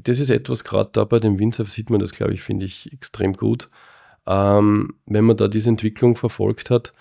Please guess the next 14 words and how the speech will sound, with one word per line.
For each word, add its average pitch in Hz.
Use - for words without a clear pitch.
dann 113
denkt 101
man 120
sich 120
immer, 113
„Na 104
gut, 107
was 107
soll -
es -
da 104
noch 95
Neues 95
geben?“ 90